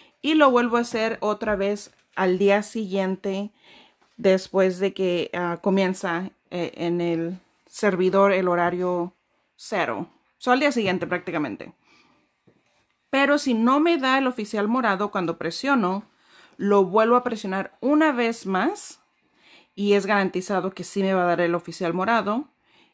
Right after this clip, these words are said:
y ya paro ahí. Entonces vamos a ponerlo a prueba. Vamos a presionar aquí donde dice reclutar diez veces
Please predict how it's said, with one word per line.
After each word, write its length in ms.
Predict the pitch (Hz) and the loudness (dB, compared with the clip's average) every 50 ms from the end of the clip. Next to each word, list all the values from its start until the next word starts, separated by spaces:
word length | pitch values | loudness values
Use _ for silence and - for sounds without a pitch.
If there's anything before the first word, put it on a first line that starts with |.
| _ _ _ - | _ _ _ -4
y 160 | 214 208 180 | -2 0 2
ya 280 | 185 202 196 196 - - | 2 2 2 0 0 0
paro 320 | 220 185 175 175 190 170 143 | 0 0 2 2 0 0 -2
ahí. 180 | 135 - - 156 151 - _ _ | -2 -4 -6 -10 -12 -12 _ _
Entonces 300 | - 180 175 196 196 190 | -10 -8 -4 -4 -4 -2
vamos 320 | 170 220 226 240 262 277 285 | 2 2 4 4 4 2 0
a 120 | 262 - | -4 -4
ponerlo 360 | - 214 214 214 202 226 226 | -4 -4 -2 -2 0 2 2
a 140 | 220 214 - | 2 0 0
prueba. 420 | 285 294 294 262 196 202 226 294 320 - _ _ _ _ - - - - - | 0 0 0 2 0 0 -2 -2 -4 -8 _ _ _ _ -20 -20 -20 -20 -12
Vamos 340 | - 180 196 202 214 226 226 | -6 -2 0 0 0 0 -2
a 80 | 240 - | -2 -4
presionar 380 | - 185 - 208 202 202 202 | -4 -6 -6 -4 -2 -2 -2
aquí 180 | 214 208 - 208 | -2 -2 -2 -4
donde 300 | 190 202 208 190 190 180 | -2 -2 0 0 0 -2
dice 520 | 175 190 196 196 - - - 214 208 208 | -2 -2 -4 -4 -6 -4 -2 -2 0 0
reclutar 600 | 202 196 190 175 - 160 165 - 185 190 196 202 | 0 -2 -4 -4 -2 -4 -2 0 0 0 0 -2
diez 360 | 185 202 196 208 233 262 294 269 | -2 0 0 0 0 -2 -2 -2
veces 640 | 226 185 196 - - 294 427 453 - - - - | -2 -2 -2 -2 -4 -6 -6 -6 -8 -10 -12 -14